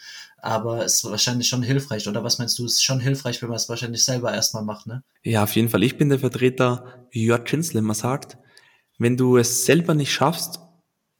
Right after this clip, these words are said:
Speaker 2: zehn K zum Beispiel zu closen,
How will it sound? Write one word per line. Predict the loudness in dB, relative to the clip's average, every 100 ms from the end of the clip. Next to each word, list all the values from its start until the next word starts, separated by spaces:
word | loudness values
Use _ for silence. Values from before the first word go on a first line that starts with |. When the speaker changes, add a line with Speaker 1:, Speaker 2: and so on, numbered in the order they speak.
| _ _
Speaker 2:
zehn | -2 0 0
K | 2 0 0
zum | 0
Beispiel | 0 0 -2 -4 -4 -6 -12 -10
zu | -6
closen, | 0 0 0 -4 -8 -12 -20